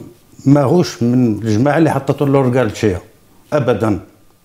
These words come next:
لأنه لو كان من الناس اللي يخدموا المصالح بتاعهم لما كان يروح.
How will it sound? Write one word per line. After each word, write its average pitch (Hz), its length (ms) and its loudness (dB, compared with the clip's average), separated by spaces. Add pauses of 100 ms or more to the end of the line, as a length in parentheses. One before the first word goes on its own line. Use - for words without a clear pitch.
(520)
لأنه 127 380 4
لو 123 160 2
كان 135 440 2
من 110 400 0
الناس 131 360 2
اللي 123 120 0
يخدموا 120 280 -2
المصالح 120 420 0
بتاعهم 131 420 0
لما 160 160 2
كان 160 200 2
يروح. 127 260 0